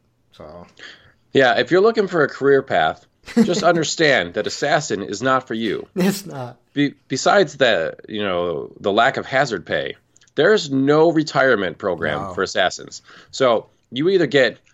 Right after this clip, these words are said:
Speaker 2: quote, I'm doing air quotes, you either get retired by your company,
Speaker 1: Yeah.
Speaker 2: they, they kill you, or someone,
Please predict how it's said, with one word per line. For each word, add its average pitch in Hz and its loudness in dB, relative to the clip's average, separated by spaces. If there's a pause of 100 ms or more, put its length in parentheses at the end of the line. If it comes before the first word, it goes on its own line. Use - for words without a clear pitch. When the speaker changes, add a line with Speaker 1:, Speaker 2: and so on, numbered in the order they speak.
(200)
Speaker 2:
quote, 135 2
I'm 113 0
doing 113 -2
air 120 4
quotes, 90 -4
you 123 0
either 147 0
get 131 0
retired 107 0 (420)
by 120 2
your 120 0
company, 95 -6 (300)
Speaker 1:
Yeah. 101 -12
Speaker 2:
they, 107 0
they 107 -4
kill 151 0
you, 85 -6 (440)
or 117 2 (600)
someone, 117 -4